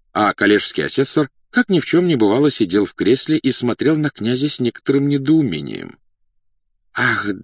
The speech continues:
да, голубчик Эраст Петрович», — вспомнил про новенького Долгорукой.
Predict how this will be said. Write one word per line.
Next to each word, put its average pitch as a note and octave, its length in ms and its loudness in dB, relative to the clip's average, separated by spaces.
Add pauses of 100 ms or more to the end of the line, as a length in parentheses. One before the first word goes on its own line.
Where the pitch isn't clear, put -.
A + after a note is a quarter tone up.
(140)
да, B2 680 -2 (240)
голубчик G#2+ 480 -4
Эраст A2+ 340 -4
Петрович», — G#2+ 840 -6 (380)
вспомнил E2+ 480 -6
про F#2 160 -6
новенького E2 460 -6
Долгорукой. F2+ 600 -6